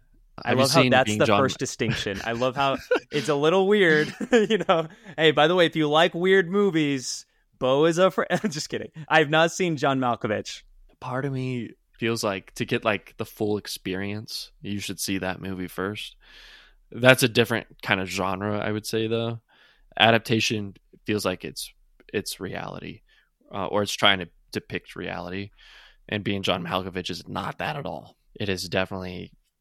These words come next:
Speaker 2: surreal and weird. <laughs>
Speaker 1: Okay.
Speaker 2: Um, but the, the reason I say that is 'cause Adaptation is a, it's about the writer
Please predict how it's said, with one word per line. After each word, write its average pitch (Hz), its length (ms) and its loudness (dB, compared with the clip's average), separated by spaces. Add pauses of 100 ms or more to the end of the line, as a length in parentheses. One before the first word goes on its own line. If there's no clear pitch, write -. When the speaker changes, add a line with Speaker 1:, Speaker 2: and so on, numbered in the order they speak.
(300)
Speaker 2:
surreal 95 760 -2 (160)
and 87 180 -12
weird. 95 380 -2
<laughs> - 680 0
Speaker 1:
Okay. 117 320 2
Speaker 2:
Um, 98 400 -14 (320)
but - 520 -6 (140)
the, 120 300 -6
the 135 100 4
reason 143 240 6
I 127 80 6
say 117 220 2
that 113 160 2
is 104 120 -4
'cause 101 200 -4
Adaptation 98 800 -2
is 95 140 -10
a, 87 140 -8 (560)
it's 117 160 -6
about 110 340 6
the 110 120 2
writer 90 520 -4